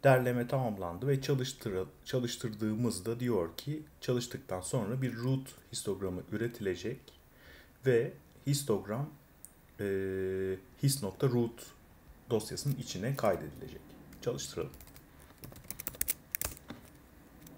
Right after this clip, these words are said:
Olay üretildi. Ups. Olay üretildi. E, hiçbir şey yok.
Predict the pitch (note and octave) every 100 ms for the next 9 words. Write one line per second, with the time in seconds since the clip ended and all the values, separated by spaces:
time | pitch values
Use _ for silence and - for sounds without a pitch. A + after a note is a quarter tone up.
0 | - - - - - - - - - -
1 | - - - - - - - - A2+ A#2
2 | A2 A2 A2 - E2+ D2+ F2+ C#3 - -
3 | - - - A#2 - - - - - -
4 | - - - - - - - - - -
5 | - - - - - - - - - -
6 | - - - - - - - - - -
7 | - - - - - - A#2 A#2+ A#2 B2
8 | A#2+ A#2+ G#2 F#2+ G#2+ A#2+ C3+ C3+ - A2
9 | G#2 G#2 G#2 G2+ G#2 A2+ - A#2 - -
10 | - - F#2+ F2 G2 C3+ - -